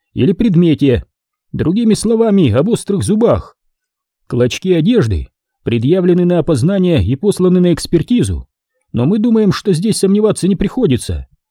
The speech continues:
Самое же странное в этом и без того чудовищном происшествии — исчезновение обоих черепов».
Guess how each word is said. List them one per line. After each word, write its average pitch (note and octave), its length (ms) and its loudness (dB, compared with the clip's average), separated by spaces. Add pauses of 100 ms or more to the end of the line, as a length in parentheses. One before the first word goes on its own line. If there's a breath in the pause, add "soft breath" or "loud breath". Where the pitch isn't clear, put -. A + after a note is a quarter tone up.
(480)
Самое D3+ 480 -2
же C#3 140 0
странное F3 500 -2
в F3+ 80 0
этом E3+ 340 0
и G2+ 140 -4
без E3+ 200 -4
того A3+ 220 0
чудовищном D3 540 -2
происшествии — A#2 800 -4 (380)
исчезновение F#3+ 880 0
обоих G3+ 320 0
черепов». G#3+ 640 0